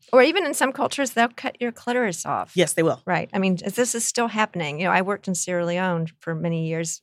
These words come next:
Speaker 1: uh, up until recently, and ninety-five percent of young girls are still having a complete clitoral resection when they're under ten years old. That's how much sexuality is not allowed in some cultures. And, and we're,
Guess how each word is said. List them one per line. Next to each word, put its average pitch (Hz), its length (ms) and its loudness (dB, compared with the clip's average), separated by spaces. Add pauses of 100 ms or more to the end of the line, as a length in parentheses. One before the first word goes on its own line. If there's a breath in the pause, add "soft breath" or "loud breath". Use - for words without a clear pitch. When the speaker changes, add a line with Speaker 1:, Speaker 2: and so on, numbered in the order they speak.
(160)
Speaker 1:
uh, 170 120 -4 (180)
up 175 120 -6
until 160 220 -6
recently, 170 480 -4 (420 loud breath)
and 175 320 -2
ninety-five 180 480 0
percent 170 300 -4
of 160 80 -4
young 160 160 -4
girls 156 240 -6
are 160 60 -8
still 160 340 -2
having 156 340 -6
a 160 80 -10
complete 175 640 -8 (260)
clitoral 160 540 0
resection 160 640 -6
when 156 140 -6
they're 156 100 -8
under 160 200 -8
ten 156 240 -8
years 156 240 -8
old. 151 200 -2 (520 loud breath)
That's 175 220 4
how 175 500 4
much 165 340 -2
sexuality 151 1000 -4 (140)
is - 520 -6
not 160 420 -2
allowed 147 560 -2 (180)
in 175 160 -4
some 165 220 -4
cultures. 165 400 -6
And, 170 220 -2
and 175 120 -4
we're, 226 220 -2